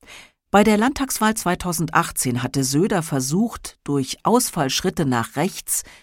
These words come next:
der A F D das Wasser abzugraben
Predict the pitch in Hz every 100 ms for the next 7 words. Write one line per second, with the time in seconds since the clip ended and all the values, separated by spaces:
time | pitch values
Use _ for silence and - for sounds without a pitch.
0 | _ _ 170 208 214 - 262 262 247 -
1 | 214 180 - 156 160 135 - 113 - 139
2 | 131 123 120 120 120